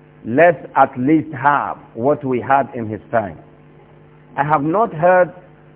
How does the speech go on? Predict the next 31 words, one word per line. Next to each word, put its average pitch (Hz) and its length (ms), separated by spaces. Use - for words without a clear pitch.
public, 180 420
you 143 160
know, 135 320
da'wah 127 480
and 120 200
so 139 160
on, 107 220
like 135 280
it 139 100
happened 165 400
in 139 320
Kure's 143 340
time. 113 200
I've 131 160
not 160 260
heard 160 220
it 156 140
in 135 200
this 135 180
man's 117 340
time, 85 240
which 185 160
is 185 180
unfortunate. 160 720
People 220 280
to 180 120
be, 160 120
should 147 140
be 143 60
coming 220 340
together, 127 440